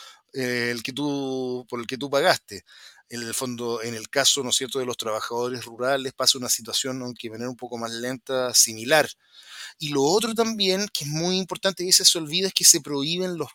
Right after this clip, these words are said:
pactos provinciales. De, el sistema electoral chileno era muy desordenado, entonces de repente, ¿no es cierto?, los radicales podían ir con los liberales en Tarapacá y en Magallanes con los socialistas, ¿no es cierto?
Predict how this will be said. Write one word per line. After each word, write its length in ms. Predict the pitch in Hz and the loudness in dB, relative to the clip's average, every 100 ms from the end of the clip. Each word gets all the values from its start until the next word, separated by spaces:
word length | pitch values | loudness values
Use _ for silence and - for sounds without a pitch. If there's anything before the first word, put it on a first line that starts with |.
| _ | _
pactos 440 | 170 - - 175 - | -2 -2 -10 -12 -10
provinciales. 1400 | - 160 135 120 - - 170 180 120 - - - - - _ _ _ _ _ _ _ _ _ _ _ _ _ _ - - _ _ | -4 -2 -2 4 10 10 10 6 6 -4 -2 0 0 -4 _ _ _ _ _ _ _ _ _ _ _ _ _ _ -20 -20 _ _
De, 880 | 151 123 117 113 113 110 110 110 - | -8 -4 -4 -4 -4 -4 -6 -6 -8
el 140 | 123 | -2
sistema 460 | 117 - - 170 175 | 0 0 2 0 2
electoral 340 | 180 - 160 | -2 -2 -6
chileno 280 | 175 175 185 | -4 -2 -2
era 100 | 175 | -2
muy 160 | 156 175 | -2 0
desordenado, 600 | 180 - 165 170 185 165 | 2 2 0 -2 0 0
entonces 340 | 127 147 - | -2 2 2
de 80 | 135 | 0
repente, 500 | 131 131 151 147 156 | -4 -4 -4 -4 -8
¿no 100 | 147 | -4
es 40 | 131 | -4
cierto?, 220 | 135 135 | -4 -8
los 120 | 131 | -6
radicales 460 | 127 123 123 147 139 | -4 -4 -4 -6 -6
podían 300 | 135 135 147 | -6 -4 -6
ir 60 | |
con 120 | 143 | -8
los 100 | 139 | -10
liberales 600 | 123 127 120 117 147 151 147 | -8 -6 -4 0 0 0 -4
en 80 | |
Tarapacá 720 | 131 143 135 135 135 151 151 | -4 -4 -2 -2 0 2 2
y 80 | 151 | 0
en 80 | 139 | -2
Magallanes 560 | 131 127 123 147 147 - | -2 -2 -2 -2 -2 -6
con 100 | 135 | -8
los 80 | 113 | 2
socialistas, 720 | 120 117 131 160 156 - 135 | 2 2 0 -2 -4 -4 -2
¿no 80 | |
es 60 | 131 | 0
cierto? 440 | 147 131 - 147 | 0 -2 -6 -6